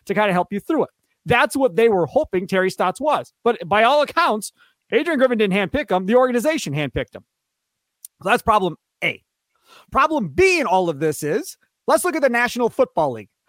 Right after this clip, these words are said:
How many times have you seen a head coach who is an offensive guy hire a defensive coordinator and say, "Dude, it's all you.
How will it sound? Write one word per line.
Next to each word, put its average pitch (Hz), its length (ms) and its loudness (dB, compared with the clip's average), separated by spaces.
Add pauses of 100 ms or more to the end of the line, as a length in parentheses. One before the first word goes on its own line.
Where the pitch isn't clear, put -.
(140)
How 254 140 2
many 370 160 0
times 196 460 -4
have 175 120 0
you 254 180 -2
seen 165 440 -6 (420)
a 190 100 2
head 240 160 -2
coach 240 280 0
who 226 100 0
is 180 100 -2
an 196 60 -2
offensive 233 420 -2
guy 170 340 0
hire 302 280 0
a 330 80 -2
defensive 254 460 -4
coordinator 180 420 -2
and 220 160 -2
say, 214 400 0 (500)
"Dude, 214 160 2
it's 156 100 -4
all 185 180 2
you. 175 240 -4